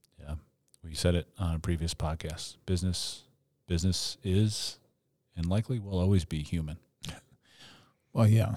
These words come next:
Speaker 2: And even the technology that we use, A I and everything else, at the end of the day, what we're trying to do is understand human behavior, isn't it? That's what it's all about.
Speaker 1: Yeah.
Speaker 2: So,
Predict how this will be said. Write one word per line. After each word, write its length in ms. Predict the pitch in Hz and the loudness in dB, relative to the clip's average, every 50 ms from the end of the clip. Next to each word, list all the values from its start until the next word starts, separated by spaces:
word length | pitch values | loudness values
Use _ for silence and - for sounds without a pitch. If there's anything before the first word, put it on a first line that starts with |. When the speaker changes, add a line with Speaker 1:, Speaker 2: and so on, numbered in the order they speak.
| - - | -4 0
Speaker 2:
And 160 | - 117 113 | 4 6 8
even 180 | 120 123 117 117 | 8 8 8 8
the 100 | 113 107 | 6 6
technology 680 | - - 135 117 - 131 123 120 123 117 107 - 123 | 4 2 0 0 2 2 2 4 4 2 2 2 2
that 140 | 107 107 113 | 4 4 4
we 140 | 131 120 110 | 4 4 4
use, 260 | 110 110 110 113 - | 6 6 6 6 6
A 180 | 117 110 110 107 | 6 6 6 6
I 220 | 104 110 113 113 | 6 6 6 6
and 120 | 113 104 | 6 6
everything 360 | 107 110 110 107 - - 123 110 | 6 6 6 6 4 4 4 6
else, 240 | 113 120 117 - | 6 6 6 4
at 80 | - 117 | 2 2
the 100 | - 110 | 2 4
end 160 | 107 107 110 | 4 4 4
of 60 | 110 | 4
the 80 | 104 104 | 4 4
day, 160 | 113 117 117 | 6 6 6
what 160 | 113 113 139 | 6 6 4
we're 100 | 156 117 | 4 2
trying 300 | 104 - - 117 117 110 | 2 2 4 4 4 4
to 80 | 107 107 | 4 4
do 180 | 104 120 113 107 | 4 4 4 4
is 100 | 107 - | 6 4
understand 540 | 107 104 110 101 - - 143 113 101 98 | 4 4 4 2 0 2 4 4 4 6
human 240 | 113 120 107 101 101 | 6 4 4 6 4
behavior, 540 | 101 - 104 98 113 117 120 107 110 107 107 | 2 4 6 6 8 8 8 6 6 4 4
isn't 180 | 110 113 - 113 | 4 4 4 4
it? 140 | 110 127 - _ _ _ _ _ _ _ _ _ _ - | 2 2 0 _ _ _ _ _ _ _ _ _ _ 2
That's 160 | 131 - - | 2 4 4
what 60 | 139 | 4
it's 140 | 113 - - | 2 4 4
all 140 | 123 113 104 | 4 4 4
about. 380 | 101 107 113 110 110 117 117 - - - _ _ _ _ _ | 4 6 6 6 6 4 2 0 -4 -14 _ _ _ _ _
Speaker 1:
Yeah. 80 | - 78 78 - - | -14 -14 -14 -14 -8
Speaker 2:
So, 280 | - - 123 117 110 | -2 2 4 4 4